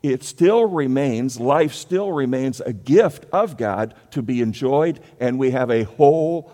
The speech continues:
lot to continue to be thankful for.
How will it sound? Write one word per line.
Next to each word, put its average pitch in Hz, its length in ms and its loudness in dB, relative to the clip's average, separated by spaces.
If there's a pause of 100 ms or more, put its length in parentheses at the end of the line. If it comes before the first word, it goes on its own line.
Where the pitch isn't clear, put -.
lot 135 760 -2
to 143 80 -8
continue 143 560 -6 (240)
to 120 100 -10
be 113 140 -4
thankful 127 640 -4 (140)
for. 82 560 -10